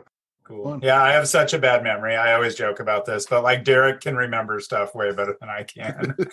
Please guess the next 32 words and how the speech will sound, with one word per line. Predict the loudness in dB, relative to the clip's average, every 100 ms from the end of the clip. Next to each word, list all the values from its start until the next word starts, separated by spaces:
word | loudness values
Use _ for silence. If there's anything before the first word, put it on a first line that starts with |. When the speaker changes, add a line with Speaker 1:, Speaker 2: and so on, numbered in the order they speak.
| -16
Speaker 2:
<laughs> | -20 -2
Speaker 1:
I'm | 2
just | 4 4
Speaker 2:
So | 4
Speaker 1:
like, | 4
"I | 2
Speaker 2:
funny. |
Speaker 1:
think | 4 2
that's | 4 2 4
what | 0
we | 0 -2
did." | -2 -4 -8 -14 -14
Yeah. | -8 -8 -10 _ -20 -20 _ -20 _ _ _ _ _
Speaker 2:
Uh, | -2 0 2
real | 4 4 2
quick, | 0 0 0
Derek, | 2 2 0 -6
uh, | -4 -2
I | 2
wanna | 4 4
kind | 2 0
of, | 0 -4 -10
uh, | -12 -14
hit | -4 -2
on | -2
some | -2 -2
of | -2
your, | -2 -2 -2 -4 _ _ _ _ _ _
uh, | 0 2 4 4 4 2 2 2 0 0 0 -2
filmography, | -2 2 2 4 2 2 2 0
I |
guess. | 2 0 -2 -4 -10